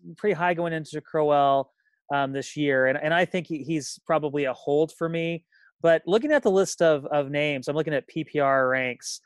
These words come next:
I mean, there are guys like Chris Ivory, Mike Tolbert, Marlon Mack that are ahead of him,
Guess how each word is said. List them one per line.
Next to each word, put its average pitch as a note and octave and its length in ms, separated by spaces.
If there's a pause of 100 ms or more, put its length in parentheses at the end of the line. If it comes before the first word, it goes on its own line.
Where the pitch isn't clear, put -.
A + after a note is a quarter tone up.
(240)
I E3+ 40
mean, F3+ 100
there A3 140
are G#3 40
guys D#3+ 400
like C3+ 240 (680)
Chris F#3+ 320
Ivory, E3 520
Mike D3 200
Tolbert, D#3 580 (380)
Marlon D3+ 300
Mack C3+ 440 (220)
that C3+ 340
are C3+ 200
ahead C3+ 280
of C3+ 100
him, C#3 380